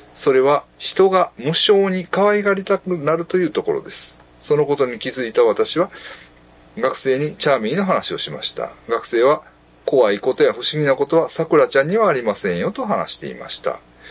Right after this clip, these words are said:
学生にさくらちゃんの写真はないのかと聞いてみたところ、ぎ-、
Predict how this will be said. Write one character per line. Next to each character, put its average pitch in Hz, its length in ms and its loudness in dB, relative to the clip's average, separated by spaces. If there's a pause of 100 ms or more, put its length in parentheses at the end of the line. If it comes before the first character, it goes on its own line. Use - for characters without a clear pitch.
(280)
学 127 220 0
生 120 220 -4
に 151 180 -4
さ 131 180 -2
く 127 100 0
ら 110 100 4
ち 107 120 0
ゃ - 20 2
ん 95 60 -2
の 90 60 -4
写 113 140 0
真 110 200 -2
は 107 80 -2
な 92 160 0
い 135 40 -4
の 143 100 -2
か 98 140 0
と 92 120 -6
聞 - 180 -6
い 139 60 -6
て 147 120 -4
み 147 100 -4
た - 140 2
と - 240 -4
こ 160 120 2
ろ、 165 180 0
ぎ-、 117 220 -12